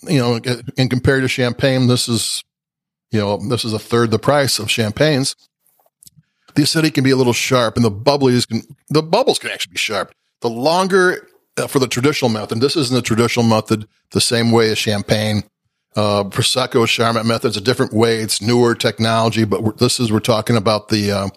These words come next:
the champagne way, which is the traditional method. Um, here, the, the second fermentation lasts eighteen months, which is enough to get the bubbles really nicely incorporated in there.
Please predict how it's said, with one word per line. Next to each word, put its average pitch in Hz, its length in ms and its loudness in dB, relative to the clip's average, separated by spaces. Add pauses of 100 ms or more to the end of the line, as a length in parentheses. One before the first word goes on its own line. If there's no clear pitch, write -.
(480)
the 107 100 0
champagne 120 720 2
way, 104 220 2
which 104 180 0
is 107 80 0
the 117 100 0
traditional 104 460 0
method. 98 380 -2 (500)
Um, 123 400 -2 (340)
here, 208 300 4
the, 127 480 -2
the 123 240 -4
second 165 360 -2
fermentation 143 600 0
lasts 123 420 -2
eighteen 127 560 2
months, 107 560 -2 (520)
which 214 280 2
is 220 180 -2
enough 226 400 0
to 208 80 -6
get 190 200 -2
the 185 80 2
bubbles 170 420 2
really 131 420 2
nicely 143 520 0
incorporated 117 920 0
in 98 100 -4
there. 92 160 -4